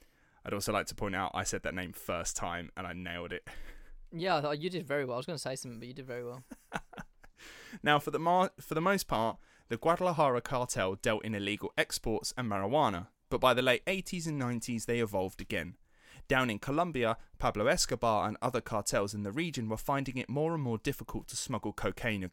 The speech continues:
Speaker 1: into the States. Going across the Caribbean was not a viable option anymore,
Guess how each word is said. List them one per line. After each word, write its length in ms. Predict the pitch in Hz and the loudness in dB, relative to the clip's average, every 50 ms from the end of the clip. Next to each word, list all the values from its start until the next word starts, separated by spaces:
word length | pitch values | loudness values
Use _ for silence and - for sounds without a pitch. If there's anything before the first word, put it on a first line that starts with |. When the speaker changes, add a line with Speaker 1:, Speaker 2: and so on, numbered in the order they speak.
| _ - | _ -6
Speaker 1:
into 240 | - 117 107 - 104 | -6 -4 -4 -4 -4
the 120 | - - | -2 0
States. 500 | - - - 151 117 - - - - - _ _ _ _ - - - - - | 0 2 2 0 -2 -2 -4 -6 -6 -6 _ _ _ _ -20 -20 -20 -6 0
Going 260 | - 160 160 165 175 175 | 2 2 4 4 0 -2
across 300 | 156 - - 143 - - | -2 -2 -2 -2 -2 -2
the 80 | 127 | -6
Caribbean 600 | - - 139 120 110 123 - 208 202 180 170 151 | -4 -2 0 0 0 0 -2 -2 -2 -2 -2 -2
was 160 | 117 127 - | -2 -2 -2
not 140 | 151 147 - | 0 0 0
a 60 | 104 | 0
viable 480 | 110 - 123 120 110 101 - 104 101 - - | 0 2 4 4 4 4 0 -4 -6 -4 -4
option 360 | - - - - - 123 107 | -4 -4 -2 -4 -2 -2 -2
anymore, 400 | 98 92 - 92 85 73 - | -2 -4 -6 -6 -6 -8 -8